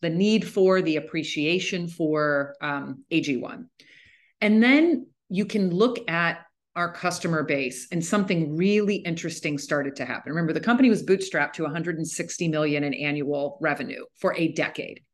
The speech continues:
No outside capital, no hype, no sold, no selling in retail,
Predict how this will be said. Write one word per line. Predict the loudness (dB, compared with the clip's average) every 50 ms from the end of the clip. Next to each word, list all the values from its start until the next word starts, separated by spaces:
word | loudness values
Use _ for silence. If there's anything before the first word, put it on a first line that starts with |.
| _ _ -4
No | 0 2 4 4 4
outside | 2 2 0 -2 -2 -2
capital, | 0 -2 -2 -2 -2 -2 -2 0 -2 -2 -6 -10 _ _ _
no | -2 0 2 2 2
hype, | 2 0 0 0 0 0 -2 -8 -16 _ _ _ _ _
no | -6 -2 0 0
sold, | 0 -2 -2 -2 -2 -2 -2 -4 -4
no | -4 -4 -4
selling | -4 -4 -4 -2 -2 -2 -4
in | -4 -4 -4
retail, | -6 -6 -6 -4 -2 0 0 2 0 0 -2 -4 -8 _